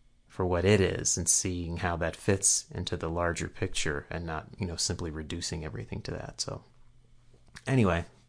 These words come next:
that's, um, all I think I'm gonna ramble about on the Thanksgiving episode here. I hope everybody has a great holiday. I encourage you to, to read this article by Roger Walsh, watch any of the videos, listen to the,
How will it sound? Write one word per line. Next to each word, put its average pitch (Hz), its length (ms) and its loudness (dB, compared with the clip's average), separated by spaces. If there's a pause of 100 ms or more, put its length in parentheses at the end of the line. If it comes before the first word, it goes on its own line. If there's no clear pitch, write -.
that's, - 340 0
um, 92 300 2 (680)
all 98 160 2
I 87 80 4
think - 240 0
I'm 90 80 0
gonna 85 200 -2
ramble 87 400 0
about 85 380 0 (840)
on 90 80 -2
the 87 60 -2
Thanksgiving 80 760 -6 (960)
episode 85 600 0
here. 87 200 -2
I 87 60 -2
hope 98 180 -2
everybody 85 380 -2
has 82 120 -4
a 87 60 -4
great 92 280 2
holiday. 98 560 4 (1000)
I 95 140 -8
encourage 92 420 -4
you 92 60 -2
to, 87 220 -2 (220)
to 90 120 -4
read 98 220 0
this 95 180 0
article 90 460 -2
by 82 240 -2
Roger 85 380 -4
Walsh, 85 420 -2
watch 87 340 -2
any 87 200 -4
of 82 40 -6
the 87 80 -4
videos, 85 580 -4
listen - 280 -2
to 90 120 -4
the, 80 180 -4